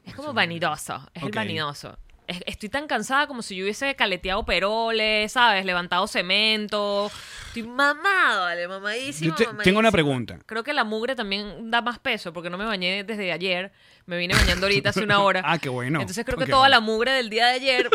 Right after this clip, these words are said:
Speaker 2: <laughs>
Speaker 1: ¿sabes? Me, me, me dio como escoliosis, la
Speaker 2: Ok.
Speaker 1: cochinada que llevaba encima. Pero,
Speaker 2: <laughs>
Speaker 1: hey, Mila Kunis y Ad-, Ashton Kutcher y que no
Speaker 2: Mira,
Speaker 1: pasa nada.
Speaker 2: ahí está tu poseta, ya está la, la Ashton Kutcher.
Speaker 1: Soy yo, puede pasar con confianza.
Speaker 2: Eso, eso es un tema interesante.
Speaker 1: El de Mila Kunis y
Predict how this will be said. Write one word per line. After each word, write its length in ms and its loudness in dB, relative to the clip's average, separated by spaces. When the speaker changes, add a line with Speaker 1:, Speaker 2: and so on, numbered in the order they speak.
Speaker 2:
<laughs> 180 0
Speaker 1:
¿sabes? 280 4
Me, 220 -4
me, 320 0
me 180 -4
dio 120 0
como 140 0
escoliosis, 720 2
la 80 -2
Speaker 2:
Ok. 120 0
Speaker 1:
cochinada 420 2
que 100 0
llevaba 240 2
encima. 480 -6
Pero, 240 4
Speaker 2:
<laughs> 40 0
Speaker 1:
hey, 260 4
Mila 300 0
Kunis 260 -4
y 100 2
Ad-, 280 2
Ashton 440 6
Kutcher 380 -4
y 60 -6
que 100 0
no 80 0
Speaker 2:
Mira, 80 -2
Speaker 1:
pasa 240 0
nada. 320 0
Speaker 2:
ahí 100 -8
está 160 -6
tu 120 -2
poseta, 400 0
ya 120 2
está 180 -2
la, 160 0
la 80 4
Ashton 240 0
Kutcher. 160 0
Speaker 1:
Soy 260 -4
yo, 280 -4
puede 160 -4
pasar 220 -4
con 140 -6
confianza. 580 -6
Speaker 2:
Eso, 320 6
eso 200 4
es 40 8
un 60 6
tema 200 4
interesante. 720 4
Speaker 1:
El 160 -6
de 100 -2
Mila 300 -2
Kunis 340 -6
y 180 -4